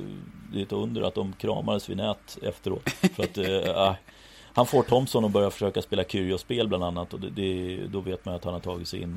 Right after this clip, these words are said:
Speaker 1: rätt långt innanför pannan på honom. Eh, men det, det, det är inte den, utan det är Nadal-matchen som är, eh,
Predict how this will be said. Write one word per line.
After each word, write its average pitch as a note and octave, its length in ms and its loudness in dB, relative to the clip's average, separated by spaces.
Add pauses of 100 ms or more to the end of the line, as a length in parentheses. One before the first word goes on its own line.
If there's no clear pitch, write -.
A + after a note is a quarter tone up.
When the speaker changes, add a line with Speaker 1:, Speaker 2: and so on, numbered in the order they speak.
(140)
Speaker 1:
rätt E2+ 220 -4
långt F2 300 -4
innanför E2+ 400 -8 (360)
pannan E2+ 320 -4
på - 140 -6
honom. C#3+ 200 -10 (680)
Eh, G#2+ 280 4 (120)
men D#3 260 10
det, G2+ 80 2
det, D3 240 4
det D3+ 380 2
är D#3+ 40 2
inte C#3+ 160 0
den, B2 220 6
utan A2+ 180 4
det A#2 60 6
är A2+ 60 4
Nadal-matchen A2+ 760 2
som F#2 160 -4
är, E2+ 380 2
eh, E2+ 40 -2